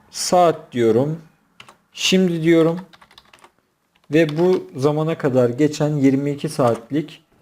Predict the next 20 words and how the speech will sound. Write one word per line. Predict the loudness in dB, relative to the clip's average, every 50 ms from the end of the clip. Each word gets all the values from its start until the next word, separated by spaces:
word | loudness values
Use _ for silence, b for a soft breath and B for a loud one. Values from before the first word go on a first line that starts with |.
| _ _ _ -4
değeri | 0 2 4 4 4 2 0 0
de | 0 0 0 -2 -6 -14 _ _ _ _ _ _ -6
hesaba | -6 -2 0 0 2 2 2 2 0
katmış | 0 0 -2 -2 -4 -8 -10 -10 -12 -6
oluyor. | -2 0 2 4 4 2 2 -2 -6 b b b b b b b
Kaç | -2 0 0 0 0 0 -4
dakikadır | -4 -2 -2 -2 -2 0 0 0 0 -2 -2
hayattayım? | -2 0 0 2 0 -2 -2 -4 -4 -4 -4 -6 -8 -12 -16 _ -4
Bunu | -2 0 0 2 4
bulabilmek | 4 4 4 4 2 -2 -4 -4 -6 -8 -8
için | -10 -10 -8 -6 -6 -6 -8 -8 -6
öncelikle | -4 -2 0 2 2 2 0 -2 -4 -2 -2 0 0 -2 b b b b b b b b b -12
bu | -10
formülü | -8 -2 0 0 0 0 -2 -2 -2 0 0 -2 -2 -4
altmış | -2 -2 0 -2 -2 -6 -10 -6 -2
ile | 0 0 0
çarpıyorum. | 2 2 0 0 0 -2 -2 -2 -2 -2 -2 -4 -8 -2 0
Daha | 2 2 2 2
sonrasında | 0 -4 -6 -6 -6 -8 -8 -10 -4 0 0 0 0 -2 b b b b b b b b b _ -4
bugünü | -2 -2 0 2 2 2 2 0 -2 -4